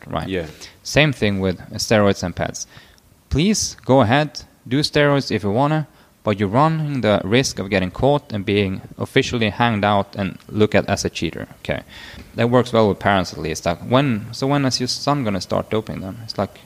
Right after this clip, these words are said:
Speaker 2: Yeah.
Speaker 1: because are we gonna have a, all of a sudden an age limit? So under the age of eighteen, you're not gonna be able to, okay.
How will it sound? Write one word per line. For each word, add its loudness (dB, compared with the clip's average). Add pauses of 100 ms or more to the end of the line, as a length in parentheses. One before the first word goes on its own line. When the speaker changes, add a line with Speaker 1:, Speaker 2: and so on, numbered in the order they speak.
Speaker 2:
Yeah. 0 (340)
Speaker 1:
because 2 (240)
are 2
we 4
gonna 2
have 2
a, 2
all 0
of 2
a -6
sudden -2
an -10
age 0
limit? -4
So 2 (140)
under 4
the 2
age 2
of -6
eighteen, 0 (100)
you're -4
not 2
gonna -2
be 2
able -2
to, -4
okay. -6